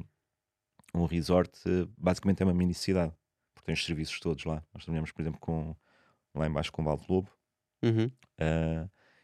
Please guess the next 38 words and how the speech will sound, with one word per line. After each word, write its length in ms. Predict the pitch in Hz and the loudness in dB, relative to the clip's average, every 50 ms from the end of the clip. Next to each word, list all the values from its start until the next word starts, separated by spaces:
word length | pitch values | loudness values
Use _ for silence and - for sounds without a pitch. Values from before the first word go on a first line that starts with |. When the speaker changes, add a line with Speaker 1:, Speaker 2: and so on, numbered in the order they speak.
| _ _ _ - | _ _ _ -10
Speaker 1:
e, 200 | 87 85 82 82 | -6 -2 2 2
eh, 340 | 82 80 80 80 80 78 73 - | 2 4 2 2 0 0 -2 -4
com, 120 | - 76 71 | -8 -10 -8
com 140 | _ - 87 | _ -2 -4
a 20 | 80 | -2
Infralobo, 480 | - - - 82 80 82 92 98 - _ | -2 0 0 0 2 2 0 -2 -4 _
ou 140 | _ _ - | _ _ -14
seja, 200 | - - 73 80 | -8 -6 -4 -2
a 40 | 78 | -4
empresa 340 | 76 - 90 85 73 76 | -4 -2 -4 -4 -2 -4
que 120 | - - 80 | -8 -8 -6
gera 240 | 71 82 87 82 82 | -4 -4 -2 -4 -4
as 100 | 78 85 | -4 -6
infraestruturas 760 | 80 - - 80 - - _ _ - - 80 82 71 73 | -8 -8 -8 -12 -12 -14 _ _ -10 -10 -8 -8 -8 -10
de 60 | 73 73 | -12 -10
Valde 280 | 73 76 76 76 71 76 | -8 -8 -8 -6 -6 -4
Lobo, 220 | 82 87 85 - _ _ | -4 -4 -6 -8 _ _
é 100 | - 73 | -10 -8
um 100 | 76 78 | -8 -8
dos 120 | 73 - | -10 -8
nossos 300 | 82 78 78 76 - - - | -6 -6 -6 -6 -8 -16 -16
clientes 420 | - - 82 87 101 101 - - | -8 -4 0 0 0 0 -2 -6
e 40 | - | -14
que 60 | _ | _
tem 100 | - - | -4 -4
estas 200 | 71 - - - | -4 -4 -8 -14
soluções 400 | - - 76 - - 80 76 69 - | -12 -10 -10 -6 -4 -6 -6 -6 -8
de, 120 | 76 73 - 90 _ _ _ _ _ _ _ - | -10 -10 -10 -10 _ _ _ _ _ _ _ -8
de 60 | 80 | -6
gestão, 440 | 71 - - - - 92 87 73 69 | -6 -4 0 2 4 4 4 2 -2
de, 100 | 65 65 - - - _ - - | -8 -10 -12 -12 -14 _ -20 -16
seja 260 | - - - - - | -8 -8 -6 -6 -6
de 80 | - - | -8 -4
lixo, 320 | 151 87 196 170 - - - | -2 0 0 0 -2 -6 -8
seja 240 | - - 71 - 71 | -6 -8 -6 -6 -6
de 120 | 69 69 - - | -8 -8 -6 -2
regra, 300 | 82 92 87 73 - - | 0 0 0 0 -2 -8
seja 420 | - - 78 73 - 73 73 76 | -10 -8 -8 -8 -6 -6 -8 -10